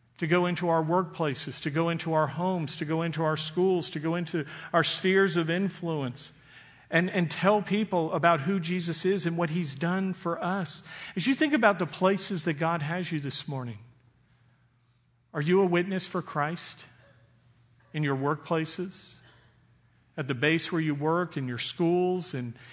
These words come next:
in various, uh, settings that God has you? Or are you one of these Secret Service Christians that is so deep undercover that nobody knows anything about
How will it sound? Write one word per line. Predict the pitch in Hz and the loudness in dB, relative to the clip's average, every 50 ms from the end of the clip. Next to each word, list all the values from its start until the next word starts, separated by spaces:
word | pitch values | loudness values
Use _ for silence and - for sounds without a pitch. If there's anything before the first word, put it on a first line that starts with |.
| - - | -12 -8
in | 156 147 139 | -4 0 4
various, | 147 156 175 180 180 180 170 - - - - - - - - - | 4 6 6 6 4 4 2 0 -4 -8 -10 -14 -20 -14 -6 -2
uh, | 151 143 135 131 135 | 0 2 2 2 2
settings | 135 - - 180 170 185 190 190 185 156 175 | 0 2 4 6 6 6 4 2 0 0 0
that | 170 | -2
God | 151 - 170 165 165 143 | 0 0 0 0 0 0
has | 139 170 175 190 180 165 | 0 -2 0 -2 -2 -2
you? | 196 208 220 220 226 226 | -4 -2 -2 -4 -2 0
Or | 190 175 | 2 4
are | |
you | 180 190 208 | 4 4 4
one | 214 233 226 | 2 2 2
of | 202 180 | 2 0
these | 185 170 - - | 0 -2 -2 -2
Secret | - - 208 190 - 202 175 | -2 -4 -4 -2 0 0 0
Service | - - 185 185 180 175 165 - | 0 0 0 0 0 -2 -4 -6
Christians | - - - 185 180 - - - 123 98 98 - - - - - _ _ _ _ _ _ _ _ _ _ _ - - - | -4 -2 -2 -2 0 -2 -4 -8 -8 -8 -10 -12 -16 -16 -18 -20 _ _ _ _ _ _ _ _ _ _ _ -14 -4 2
that | 170 175 175 | 4 4 4
is | 165 | 4
so | - - 208 208 208 | 4 6 6 6 6
deep | 160 156 208 214 202 208 | 6 4 4 4 4 4
undercover | 202 190 196 185 175 - - - 196 202 190 185 165 | 2 2 2 2 0 0 2 4 4 4 6 4 2
that | 147 151 160 | 2 0 0
nobody | 160 160 175 185 180 196 196 196 | 0 0 2 2 2 2 2 2
knows | 185 185 185 190 185 165 160 | 2 2 2 2 2 2 0
anything | 180 180 175 156 - 185 175 170 | 0 0 -2 -2 -2 -2 -2 -2
about | 160 147 165 170 175 170 156 147 | -2 -2 -2 -2 -2 -2 -4 -6